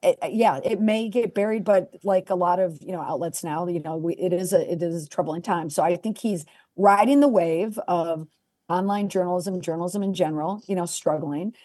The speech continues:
Uh, but he's just absolutely humiliated. And what do you do when you've been humiliated, when a powerful, egocentric person's been humiliated? They create a distraction, they blame shift, and they do everything else. I think this is a personal story about hubris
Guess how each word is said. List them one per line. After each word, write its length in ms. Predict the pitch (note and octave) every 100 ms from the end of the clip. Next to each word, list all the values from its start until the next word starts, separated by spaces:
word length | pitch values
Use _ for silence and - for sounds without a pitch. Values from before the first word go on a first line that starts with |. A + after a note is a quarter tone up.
| _ _ -
Uh, 220 | F3 F3
but 220 | D#3 F#3
he's 200 | F3+ G3+
just 440 | - - F#3+ F#3+ -
absolutely 640 | F3 F3+ - G#3 F#3 F3+ F3
humiliated. 720 | E3 F3 D#3+ D#3+ D3 C#3 D3
And 120 | D#3+
what 180 | F3 F3+
do 80 | A3
you 120 | G#3+
do 240 | F3+ F#3
when 140 | G3 F#3+
you've 200 | F#3 F#3
been 120 | G3
humiliated, 500 | G3 F#3 F3 F#3+ G3+
when 120 | F3+
a 60 | D#3+
powerful, 520 | - F3 F3+ G3 F3
egocentric 560 | E3+ F3+ F3 F3+ F3+ -
person's 380 | E3+ D3+ F3+
been 120 | - E3+
humiliated? 760 | E3 D#3+ D3+ E3+ F#3+ G#3+ G#3+ - _ _ -
They 140 | G3+
create 300 | G3 G3+ G3
a 40 |
distraction, 800 | G3 G#3+ - F3 E3+ - F3 F3 F3+ _ -
they 100 | F3
blame 340 | F3 E3+ F3+
shift, 420 | F3 G#3 F#3 F3+
and 120 | - E3+
they 60 |
do 180 | D#3+ D#3
everything 380 | D3 E3+ E3+ E3
else. 220 | D3 C#3+
I 140 | -
think 160 | G3 A3+
this 160 | G#3 G#3
is 120 | F3+
a 120 | F3 F3
personal 560 | - A3+ A#3 - A#3 G#3+
story 540 | - - G3+ G#3 G3 - _ -
about 280 | F#3+ G3+
hubris 800 | - - D4+ F#4 D4 F#3+ - -